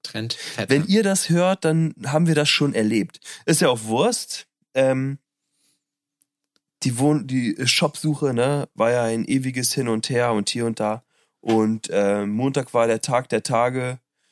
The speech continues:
Speaker 2: Ich hab Antworten bekommen. Und auch eine Zusage.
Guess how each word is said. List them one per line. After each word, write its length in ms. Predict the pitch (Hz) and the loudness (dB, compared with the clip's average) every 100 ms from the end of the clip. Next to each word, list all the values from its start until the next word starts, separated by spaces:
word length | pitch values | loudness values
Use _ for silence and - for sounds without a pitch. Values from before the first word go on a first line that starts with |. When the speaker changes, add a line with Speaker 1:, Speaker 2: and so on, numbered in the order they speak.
| _ _ | _ _
Speaker 2:
Ich 400 | 117 120 123 139 | 0 2 0 0
hab 160 | 117 | 0
Antworten 500 | 113 120 101 78 - | 2 0 0 -2 -4
bekommen. 440 | 82 80 73 64 - _ _ _ _ _ _ | -10 -6 -6 -6 -14 _ _ _ _ _ _
Und 200 | 139 147 127 | 0 2 2
auch 160 | 135 | 2
eine 140 | 156 165 | 0 0
Zusage. 720 | 220 185 78 85 101 170 | 0 0 0 -2 -2 -4